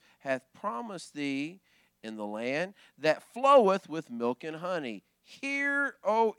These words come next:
Israel, the Lord our God is one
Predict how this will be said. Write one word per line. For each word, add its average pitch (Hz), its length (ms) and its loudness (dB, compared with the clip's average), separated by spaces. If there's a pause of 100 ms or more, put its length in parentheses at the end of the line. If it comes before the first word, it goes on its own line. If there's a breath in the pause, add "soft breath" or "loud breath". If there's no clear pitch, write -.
(100)
Israel, 117 1040 -6 (560)
the 131 260 0
Lord 175 760 -4
our 160 440 4
God 139 800 4 (100)
is 110 440 -6
one 135 840 2